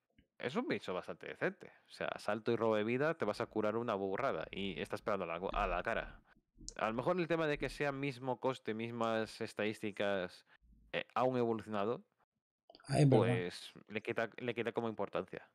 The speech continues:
Speaker 2: Ujú.
Speaker 1: En ese sentido, porque, oh, sí, tal y cual, sí, pero tienes que haber hecho todo lo que has tenido que hacer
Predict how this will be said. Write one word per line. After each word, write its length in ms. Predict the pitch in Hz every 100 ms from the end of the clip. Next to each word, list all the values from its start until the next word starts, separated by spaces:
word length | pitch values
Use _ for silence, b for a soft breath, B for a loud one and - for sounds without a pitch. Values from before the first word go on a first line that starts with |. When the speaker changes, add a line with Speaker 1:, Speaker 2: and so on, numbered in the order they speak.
| -
Speaker 2:
Ujú. 400 | 135 117 104 101 _ _ _ _ _ -
Speaker 1:
En 100 | 104
ese 140 | 107
sentido, 400 | 104 101 87 85 -
porque, 840 | 107 - 104 101 98 95 92 85
oh, 400 | - 135 147 120
sí, 400 | 107 139 143 127 110
tal 160 | 117
y 40 | 117
cual, 180 | 131 -
sí, 160 | -
pero 180 | 113 85
tienes 180 | - -
que 80 | 151
haber 160 | 123
hecho 240 | 95 - 107
todo 140 | 110
lo 60 | 104
que 80 | -
has 80 | -
tenido 280 | 110 98 101
que 60 |
hacer 260 | - 123 -